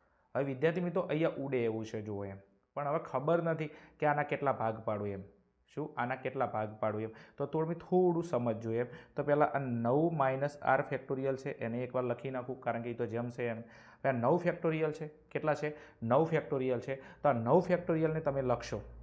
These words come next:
શું લખશો? કેટલા સુધી? તો નવ ગુણ્યા આઠ ગુણ્યા સાત ગુણ્યા સો ગુણ્યા અને હવે અહીંયા પાંચ factorial. ઓકે, અને ભાગ્યા ત્રણ હજાર અને ચોવીસ. વચ્ચે આમાં આવું કર્યું વિદ્યાર્થી મિત્રો.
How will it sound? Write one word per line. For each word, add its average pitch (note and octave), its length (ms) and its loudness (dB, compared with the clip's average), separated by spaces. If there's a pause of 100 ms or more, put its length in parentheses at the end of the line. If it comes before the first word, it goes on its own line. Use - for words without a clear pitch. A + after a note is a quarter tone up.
(240)
શું - 180 -6
લખશો? B2+ 360 2
કેટલા C#3+ 280 2
સુધી? C3 280 -4 (420)
તો C3+ 60 6
નવ C3 560 8
ગુણ્યા C#3 680 0
આઠ C3+ 480 4
ગુણ્યા B2+ 480 -2
સાત C3 640 2
ગુણ્યા A#2+ 460 -2
સો C3 480 -2
ગુણ્યા B2 640 -4 (340)
અને B2 200 -4
હવે A#2+ 220 2
અહીંયા B2 300 -2
પાંચ A2+ 400 -4
factorial. F2+ 440 -10 (240)
ઓકે, D3+ 340 -6 (300)
અને A#2 140 -2
ભાગ્યા B2 560 2 (140)
ત્રણ C#3+ 260 4
હજાર A#2+ 400 0
અને A2+ 420 -4
ચોવીસ. G#2 540 -8 (720)
વચ્ચે B2 240 -4
આમાં B2 160 0
આવું A#2 160 0
કર્યું A#2+ 200 0
વિદ્યાર્થી A#2 340 -4
મિત્રો. B2+ 340 -4